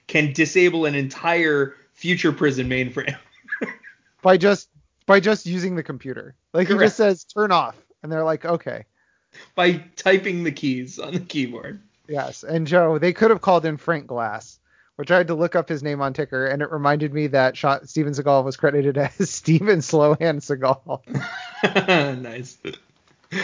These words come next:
Speaker 1: Uh, so, yeah, fake Sean walks into work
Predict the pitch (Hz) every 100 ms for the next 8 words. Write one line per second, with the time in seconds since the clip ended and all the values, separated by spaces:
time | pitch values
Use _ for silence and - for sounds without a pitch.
0 | 170 170 - _ 139 147 143 139 139 135
1 | - - 202 190 190 160 - _ - 156
2 | 110 87 - - - 240 254 - 165 160
3 | 160 170 - 135 135 147 156 165 156 156
4 | 135 127 139 -